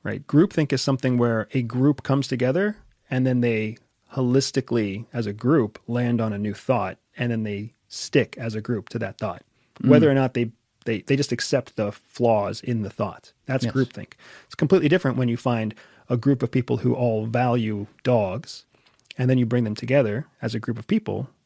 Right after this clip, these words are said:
Speaker 1: who inherently value dogs.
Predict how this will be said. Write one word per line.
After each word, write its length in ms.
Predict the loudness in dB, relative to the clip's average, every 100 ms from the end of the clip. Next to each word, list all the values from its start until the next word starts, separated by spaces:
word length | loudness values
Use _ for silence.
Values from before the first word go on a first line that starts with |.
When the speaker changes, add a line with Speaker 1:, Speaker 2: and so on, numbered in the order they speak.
| _
Speaker 1:
who 180 | 0 2
inherently 540 | 2 0 -2 -2 -2
value 500 | -4 -4 -6 -8 -10 -12 _ _ _ -2
dogs. 440 | 0 0 -8 -20